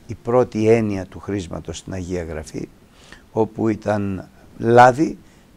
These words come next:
με διάφορα, με διάφορες προσμίξεις μυρωδικών και άλλων, κατά ακριβώς τη σύνθεση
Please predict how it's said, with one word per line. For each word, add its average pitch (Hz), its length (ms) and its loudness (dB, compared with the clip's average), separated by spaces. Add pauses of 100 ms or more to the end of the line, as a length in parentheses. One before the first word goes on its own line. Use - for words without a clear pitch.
(100)
με 107 500 -4 (340)
διάφορα, 117 720 0 (380)
με 110 80 -8
διάφορες 107 460 -2
προσμίξεις 98 880 -10
μυρωδικών 107 720 -4
και 101 180 -2
άλλων, 117 400 0 (460)
κατά 110 380 2
ακριβώς 110 840 -4 (1000)
τη 113 80 -8
σύνθεση 131 680 -2